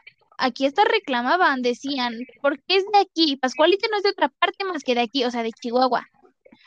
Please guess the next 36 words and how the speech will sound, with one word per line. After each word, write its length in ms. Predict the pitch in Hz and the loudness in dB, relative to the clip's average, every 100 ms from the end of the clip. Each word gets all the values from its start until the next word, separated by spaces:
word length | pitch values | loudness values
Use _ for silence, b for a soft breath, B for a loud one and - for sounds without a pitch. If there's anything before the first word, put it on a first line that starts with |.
| - | -4
Ni 280 | 269 269 262 | 2 4 4
Meji-, 460 | 277 370 392 - 302 | 4 4 2 0 2
o 60 | 320 | 2
sea, 220 | 320 320 | 6 6
ven, 220 | 294 330 339 | 6 4 2
ni 140 | 320 | 0
de 140 | 262 269 | 2 2
México, 600 | 302 392 415 453 - 440 508 440 | 2 0 0 -4 -2 -2 0 -2
ni 80 | 285 | -6
de 120 | 247 | -6
Nueva 300 | 247 247 240 | -4 -2 -2
York, 300 | 240 269 415 - | 0 -2 -2 -6
ni 160 | 302 285 | -4 -2
de 120 | 254 | 0
ninguna 420 | 254 254 294 339 | -2 -2 0 -2
parte, 640 | 285 285 285 - - 262 262 | 0 -2 -2 -6 -16 -18 -10
de 180 | 247 | 0
aquí. 460 | 240 240 - 294 330 269 _ _ b b b b | 0 0 0 2 2 -2 _ _ b b b b
Ay, 420 | - 285 330 381 440 403 | 0 4 4 4 2 0
la 60 | 330 | -6
música 600 | 294 311 370 370 - 262 | -4 -4 -4 -4 -2 0
del 180 | 247 | -2
vecino. 440 | 220 214 269 330 359 - - - - - | -4 -8 -8 -2 -2 -2 -6 -10 -12 -12
No, 160 | - 330 | -2 0
no 80 | 349 | 0
sé 120 | 403 466 | 4 4
si 80 | 311 | 6
se 40 | 254 | 0
escuche, 260 | - 277 - | 0 0 2
<laughs> 240 | 262 427 | 0 2
pero 160 | 302 262 | 0 -2
no. 220 | 233 - 294 - _ _ _ _ _ _ - | 0 2 2 0 _ _ _ _ _ _ 2
No, 100 | 339 480 | 4 6
ah, 140 | 339 294 | 4 2
súper, 360 | 302 - 233 233 | 0 -2 -4 -4
perdón. 400 | 247 277 247 240 | -6 -4 -4 -6